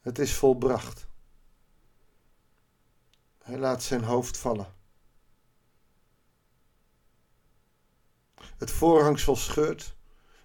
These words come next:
De aarde beeft. Ik dacht dat het stil zou worden, maar de wereld staat te schudden.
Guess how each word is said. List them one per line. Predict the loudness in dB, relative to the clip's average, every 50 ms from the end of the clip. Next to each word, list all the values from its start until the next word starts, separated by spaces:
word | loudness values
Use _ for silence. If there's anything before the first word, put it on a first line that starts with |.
| _ _
De | 0 0
aarde | 4 8 10 10 10 10 8 4 6
beeft. | 8 8 10 10 8 6 4 0
Ik | 0 8 10
dacht | 10 10 10 8 -2 -6 -18 -18 -6 4
dat | 4 4 4
het | 4 0
stil | 0 2 4 6 8 8 8
zou | 10 12 10 10 12
worden, | 12 10 10 10 6 2 2 -10 -10 4
maar | 6 10 12
de | 12 12
wereld | 12 12 12 12 12 10 10
staat | 8 12 12 12 12 12
te | 6 4
schudden. | 4 4 6 10 10 10 10 10 4 2 -8